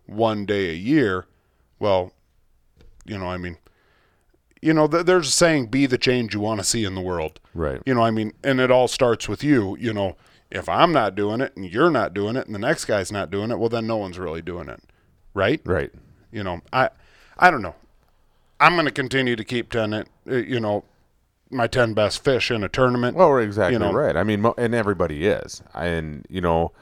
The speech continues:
Speaker 2: I think it, it still goes back to the whole thing of people kinda look at it like, w-, they're only panfish.
Speaker 1: Yeah, yeah.
Speaker 2: You know, you know, it's just like, you know,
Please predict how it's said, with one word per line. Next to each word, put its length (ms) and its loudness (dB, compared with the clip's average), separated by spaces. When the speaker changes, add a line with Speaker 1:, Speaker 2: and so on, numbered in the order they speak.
Speaker 2:
I 100 4
think 200 -2
it, 140 -2
it 240 -8
still 220 -2
goes 200 2
back 320 0
to 460 -2
the 200 -4
whole 200 0
thing 240 -6
of 300 -8
people 440 -4
kinda 180 -2
look 180 -6
at 80 0
it 60 -2
like, 240 -4
w-, 240 -18
they're 140 -2
only 200 0
panfish. 520 -10
Speaker 1:
Yeah, 320 4
yeah. 100 2
Speaker 2:
You 60 4
know, 180 4
you 160 2
know, 200 4
it's 220 -2
just 160 -2
like, 180 2
you 160 -2
know, 420 2